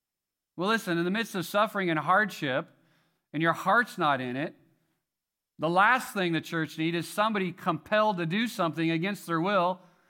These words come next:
when it involves caring and protecting the flock of God. The elders have to be motivated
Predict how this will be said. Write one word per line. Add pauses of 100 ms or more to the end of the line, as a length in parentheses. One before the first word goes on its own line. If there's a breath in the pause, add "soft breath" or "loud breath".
(120)
when
it
involves
caring
and
protecting
the
flock
of
God. (4000)
The
elders
have
to
be (260 soft breath)
motivated